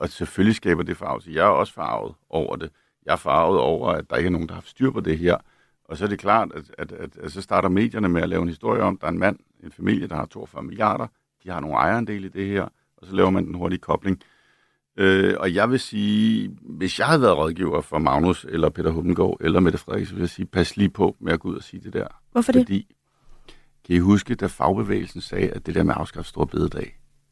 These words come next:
Speaker 1: det var noget ondskabsfuldt noget, og de fik halvtreds tusind mennesker til at stå nede på Slotspladsen, og de fik underskrifter. De skabte en masse forargelse, men de kunne ikke få løst det. Store bededag blev afskaffet.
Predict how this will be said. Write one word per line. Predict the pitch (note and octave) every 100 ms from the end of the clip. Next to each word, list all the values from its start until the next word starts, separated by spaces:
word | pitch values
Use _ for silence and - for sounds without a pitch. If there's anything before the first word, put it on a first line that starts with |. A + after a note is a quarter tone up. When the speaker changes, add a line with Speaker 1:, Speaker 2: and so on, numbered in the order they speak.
| _
Speaker 1:
det | F2+ C#2
var | D#2 - - _ - _
noget | - E2+ -
ondskabsfuldt | E2 - E2+ - F#2+ -
noget, | G2
og | - -
de | F2
fik | - E2+
halvtreds | - D#2+ - E2+
tusind | - - -
mennesker | - - -
til | - A2
at |
stå | - G#2+
nede | G2+
på | -
Slotspladsen, | - G2 - A2 F2 - - _ _ -
og | E2+
de | F2
fik | F2+ F#2
underskrifter. | F#2 F#2 - - - - _ _ _
De | G2
skabte | - G2+ F#2+
en | A2
masse | G#2 F#2+
forargelse, | - G#2 - G#2 G#2+ - _ -
men | G2
de | F2+
kunne | - F2
ikke | -
få | G2
løst | G2 G2 -
det. | - F#2 _ _ _ _ _ _ _ _
Store | - E2
bededag | D2+ F2+ G#2 D2 _ _
blev | G#2 A#1+
afskaffet. | A1 - C#2+ C#2+ E2